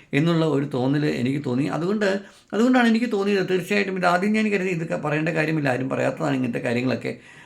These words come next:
പിന്നീട് വിചാരിച്ചു ട്രാവൽസിന് സത്യം തേടി ഉള്ള യാത്രയിൽ സത്യത്തിൻ്റെതായിട്ടുള്ള ആ സഞ്ചാര പഥങ്ങളിൽ കാണുന്ന കാര്യങ്ങൾ നിങ്ങളുടെ മുന്നിലേക്ക് ഒരു ഒളിവുമില്ലാതെ ഒരു മറവുമില്ലാതെ ആ സിറ്റീസ് അങ്ങനെ തന്നെ കൊണ്ടുവരിക എന്നുള്ളതാണ് എൻ്റെ ധാർമ്മികത.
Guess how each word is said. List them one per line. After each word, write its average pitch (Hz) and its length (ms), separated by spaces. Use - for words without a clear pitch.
പിന്നീട് 131 240
വിചാരിച്ചു 147 400
ട്രാവൽസിന് 208 640
സത്യം 202 340
തേടി 190 420
ഉള്ള 180 200
യാത്രയിൽ 160 540
സത്യത്തിൻ്റെതായിട്ടുള്ള 190 760
ആ 180 180
സഞ്ചാര 160 400
പഥങ്ങളിൽ 143 580
കാണുന്ന 156 340
കാര്യങ്ങൾ 165 360
നിങ്ങളുടെ 160 260
മുന്നിലേക്ക് 165 600
ഒരു 180 180
ഒളിവുമില്ലാതെ 190 920
ഒരു 160 260
മറവുമില്ലാതെ 190 880
ആ 233 120
സിറ്റീസ് 247 320
അങ്ങനെ 226 320
തന്നെ 240 120
കൊണ്ടുവരിക 208 420
എന്നുള്ളതാണ് 180 580
എൻ്റെ 147 200
ധാർമ്മികത. 113 480